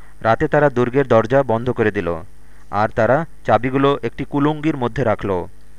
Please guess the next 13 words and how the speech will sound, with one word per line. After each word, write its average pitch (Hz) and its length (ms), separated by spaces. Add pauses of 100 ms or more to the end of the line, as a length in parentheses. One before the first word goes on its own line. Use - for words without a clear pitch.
(140)
আমি 123 200
তা 147 140
দেখতে 120 300
পেলাম। 85 280 (680)
যখন 113 300
তারা 135 180
ঘুমিয়ে 127 360
পড়ল, 98 180 (400)
আমি 117 180
চাবিগুলো 131 500 (340)
নিয়ে 127 240
নিলাম 104 220 (300)
এবং 120 160